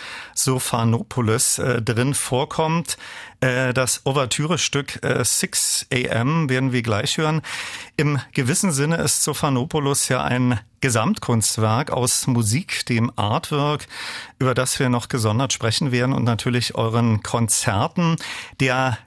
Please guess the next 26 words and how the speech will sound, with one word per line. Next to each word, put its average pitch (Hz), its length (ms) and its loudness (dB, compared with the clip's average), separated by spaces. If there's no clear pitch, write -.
geniale, 127 840 2
äh, 127 80 2
Name 113 720 2
Sophanopoulos, 127 1300 0
äh, 123 200 2
für - 280 -2
eine 113 480 2
Fantasiewelt 120 1300 0
oder 113 440 0
imaginäre 123 640 0
Stadt. - 420 -2
Äh, 135 80 2
hast 135 240 2
du 156 60 2
nach 135 200 2
dem 123 220 2
lange 117 320 2
gesucht 160 520 -2
oder 139 220 0
ist - 220 0
der 139 100 0
dir 135 200 0
schon 135 200 0
relativ 120 480 -2
schnell 117 300 0
erschienen? 104 560 0